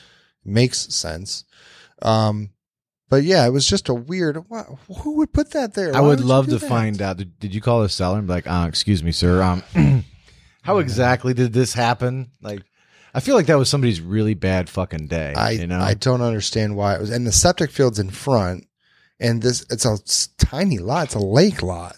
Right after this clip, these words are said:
Speaker 1: I mean, this is not a big lot here, so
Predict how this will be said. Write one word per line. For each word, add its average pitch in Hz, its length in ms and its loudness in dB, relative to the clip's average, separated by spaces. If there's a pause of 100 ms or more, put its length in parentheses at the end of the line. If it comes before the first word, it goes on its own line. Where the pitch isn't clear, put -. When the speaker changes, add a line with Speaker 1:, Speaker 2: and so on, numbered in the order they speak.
Speaker 1:
I 101 40 -12
mean, 110 160 -6
this 113 180 -8
is 135 80 -10
not 160 220 -2
a 101 40 -6
big 107 320 -6 (320)
lot 135 340 -2
here, 92 340 -8
so 113 440 2